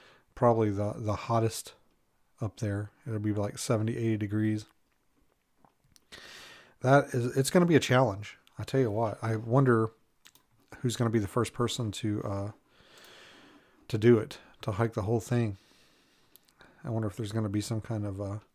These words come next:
contest or something, or a race. <laughs> It's probably too dangerous. Probably, probably too much liability in something like that. My initial idea was, <clears throat> if they get it done and I do the whole thing,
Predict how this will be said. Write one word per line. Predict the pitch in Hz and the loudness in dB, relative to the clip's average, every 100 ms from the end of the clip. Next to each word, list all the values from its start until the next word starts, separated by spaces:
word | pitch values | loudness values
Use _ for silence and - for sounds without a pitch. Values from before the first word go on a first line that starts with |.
| _ _ _ _ _ _ _ _ | _ _ _ _ _ _ _ _
contest | - 123 120 120 117 - | 0 2 2 2 -2 -2
or | |
something, | 113 123 107 127 110 _ _ _ _ _ | -6 -6 -8 -10 -10 _ _ _ _ _
or | 110 | -8
a | 101 | -4
race. | 98 104 110 - - _ _ _ | -2 0 -2 -6 -20 _ _ _
<laughs> | 120 _ - - - - - - - _ _ _ - _ | -8 _ -20 -20 -20 -20 -20 -20 -20 _ _ _ -20 _
It's | - | -12
probably | - 107 | -2 -2
too | 104 113 | 0 0
dangerous. | 113 113 110 110 - - _ _ _ | 2 2 0 -2 -6 -16 _ _ _
Probably, | - 113 107 _ _ | 0 0 0 _ _
probably | 160 135 | 4 6
too | - | 6
much | 139 - | 2 6
liability | 131 120 123 123 113 | 8 8 8 6 4
in | 110 | 2
something | 127 110 | -2 -2
like | 117 110 | -2 0
that. | 117 117 - - _ _ - _ - - - - _ | 0 0 -4 -20 _ _ -20 _ -20 -18 -20 -20 _
My | 113 113 | -2 2
initial | 120 170 185 120 | 4 4 6 6
idea | 110 127 147 | 6 6 6
was, | 101 104 101 - _ _ | 4 -2 -4 -6 _ _
<clears throat> | - | -4
if | - 165 135 110 - - _ _ 117 - | 0 0 0 -6 -16 -20 _ _ -8 -2
they | 113 | 2
get | 120 | 4
it | 120 | 4
done | 117 135 120 | 6 8 6
and | 107 | 2
I | 107 | 0
do | 113 | 2
the | 117 | 4
whole | 113 117 | 4 0
thing, | - 127 110 | 0 0 0